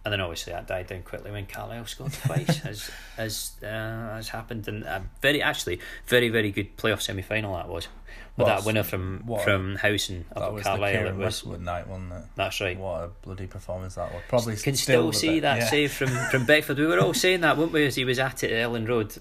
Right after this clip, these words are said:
Speaker 1: last month, that fingertip save from Beckford. It was a, it was a peach. But I mean,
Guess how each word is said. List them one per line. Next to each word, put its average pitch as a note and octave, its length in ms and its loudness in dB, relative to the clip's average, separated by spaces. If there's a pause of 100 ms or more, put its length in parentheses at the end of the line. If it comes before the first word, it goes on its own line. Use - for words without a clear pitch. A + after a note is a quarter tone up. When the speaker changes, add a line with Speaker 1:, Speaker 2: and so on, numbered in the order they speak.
Speaker 1:
last A#2 280 0
month, B2+ 280 -4
that - 200 0
fingertip C3 520 -4
save A#2 280 0
from G2+ 120 -6
Beckford. A2 420 -2
It G2+ 100 -6
was G#2+ 160 -4
a, G#2 120 -2 (160)
it A#2 80 4
was G#2+ 100 -2
a A#2 60 2
peach. B2 260 -2
But B2+ 120 4
I - 20 4
mean, C3 180 0